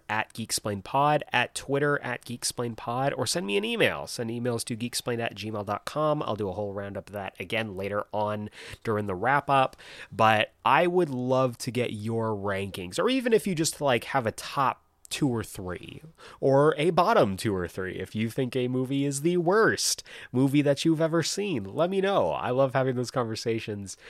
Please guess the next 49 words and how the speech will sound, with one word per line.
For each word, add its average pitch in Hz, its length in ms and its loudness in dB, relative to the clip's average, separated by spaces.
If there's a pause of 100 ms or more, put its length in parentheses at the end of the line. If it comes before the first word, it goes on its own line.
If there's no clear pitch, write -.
(220)
with 110 180 -4
you 113 120 2
guys, 101 560 2 (120)
and 101 380 -2 (100)
I 104 400 0
am 98 380 -6
excited 104 400 -4
to 110 160 -6
talk - 300 -6
about 85 340 -8
this. - 240 -8
But 123 120 -4
again, 104 360 -2
this 120 180 -4
is 120 140 0
my 113 520 0
personal 107 560 -4
list. 151 480 0 (280)
If 120 160 -4
you 117 60 2
disagree, 120 420 0
feel 117 160 -2
free 117 160 -4
to 107 60 -2
let 107 160 -2
me 110 100 -2
know, 120 240 0
and - 120 -2
I 127 60 -2
wanna 143 180 0
hear 143 140 -2
your 135 340 -2
list. - 480 -4
And 120 140 -2 (100)
also, 165 460 2
when 101 160 -2
it - 80 -4
comes - 300 -4
to - 80 -10
these 151 240 -2
films, 90 420 -4
the 104 80 -8
way 151 160 6
I 156 120 6
looked 110 280 0
at 78 140 -6
'em, - 160 -12
I 95 100 -6
rewatched 104 760 -2